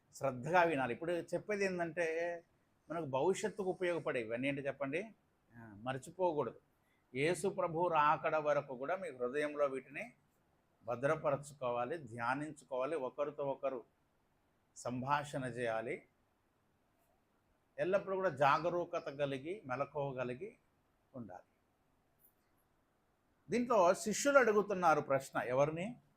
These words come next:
యేసుని. ఏమని అడుగుతున్నారు? "అయ్యా, నువ్వు మరలా వస్తా అన్నావు కదా,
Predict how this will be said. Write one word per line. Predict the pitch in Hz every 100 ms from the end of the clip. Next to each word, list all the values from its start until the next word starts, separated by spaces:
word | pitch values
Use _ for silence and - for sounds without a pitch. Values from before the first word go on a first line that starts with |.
| _ _ _
యేసుని. | 117 123 - -
ఏమని | 139 170
అడుగుతున్నారు? | 156 151 147 139 139 175 - _ _ _ _ 131
"అయ్యా, | 135
నువ్వు | 185 208
మరలా | 147 127 147 180
వస్తా | 165 - -
అన్నావు | 143 135 135
కదా, | 123 107 107 175